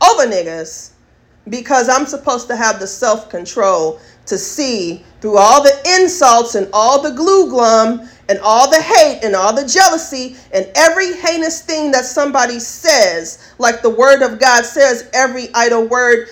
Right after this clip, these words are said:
shall come into the account of the, um, presence of God."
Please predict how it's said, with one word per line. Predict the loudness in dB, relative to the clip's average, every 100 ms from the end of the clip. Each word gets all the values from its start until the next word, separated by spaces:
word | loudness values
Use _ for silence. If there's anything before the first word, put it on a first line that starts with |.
| -16
shall | -6 -4
come | -2 -4 -4
into | -6 -6
the | -6 -4
account | -4 -4 -4 0
of | 0 0 -8 -20 _ -2
the, | 0 0 0
um, | 2 2 -2 -8 -4
presence | -2 -2 -4
of | -4 2
God." | 4 4 2